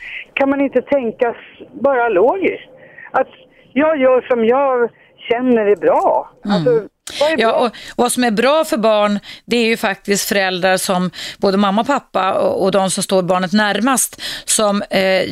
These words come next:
Speaker 2: visar empati och vill dela känslor och upplevelser, vill bekräfta barnet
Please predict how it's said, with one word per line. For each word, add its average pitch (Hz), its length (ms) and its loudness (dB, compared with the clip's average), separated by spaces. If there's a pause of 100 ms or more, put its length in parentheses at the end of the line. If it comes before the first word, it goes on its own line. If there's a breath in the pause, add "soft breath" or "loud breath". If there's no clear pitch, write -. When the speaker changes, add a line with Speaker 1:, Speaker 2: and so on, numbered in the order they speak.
(140)
Speaker 2:
visar 202 460 0
empati 226 760 0
och 190 60 -4
vill 202 140 0
dela 214 340 0
känslor 226 560 0
och 202 60 4
upplevelser, 175 520 -2
vill 190 140 -2
bekräfta 226 720 -2
barnet 175 480 0